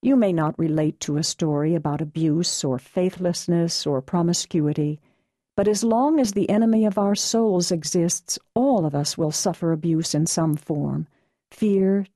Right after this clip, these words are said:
doubt, loneliness, addiction, lifestyle sin. We are all in need of rescue by the only one with the power to do so,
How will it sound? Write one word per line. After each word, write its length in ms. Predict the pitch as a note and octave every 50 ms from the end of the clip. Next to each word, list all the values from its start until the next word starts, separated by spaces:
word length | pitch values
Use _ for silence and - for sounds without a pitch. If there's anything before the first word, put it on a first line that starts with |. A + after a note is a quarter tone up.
| _ _ -
doubt, 540 | G#3 F#3 F3 E3+ E3+ F3 F3 - - - - -
loneliness, 920 | - - D#3+ E3+ F#3 G3+ G3 F#3+ F3+ F#3 F3+ F3 F3 F#3 F3+ - - - - _ _ _ -
addiction, 840 | G3+ F#3+ - - A#3 A3 - - - - D3+ - C3 C3 D3 D3+ - _ _ _
lifestyle 760 | - G3 G#3 A3+ A#3 - - - - F3 C#3 C3 B2 - - -
sin. 520 | - - - C#3+ B2+ - B2 - F2 C#3 - _ _ _ _ _ _ _ _ _ _ -
We 160 | - A3+ A#3 A#3+
are 160 | A#3+ A#3 - -
all 320 | A#3+ B3 B3 A3+ G3+ F3 F3
in 100 | E3+ F3
need 220 | F3 E3+ E3+ E3+
of 160 | F3 E3 -
rescue 500 | D#3+ E3 F3 F3 - - - - D#3+ D#3
by 200 | D#3+ D#3+ E3 E3
the 160 | D#3+ D#3 E3 -
only 340 | - G#3 B3 B3+ B3+ B3
one 420 | A3 F3+ F3+ E3+ E3 D#3 D#3 D#3+ E3
with 140 | D#3+ E3+ -
the 80 | F#3
power 420 | F3 - - F#3 E3 D#3 D#3 D#3+ E3+
to 160 | - - F#3+
do 200 | E3+ F#3 D#3+ C#3+
so, 480 | C#3 - - C#3+ - - - - -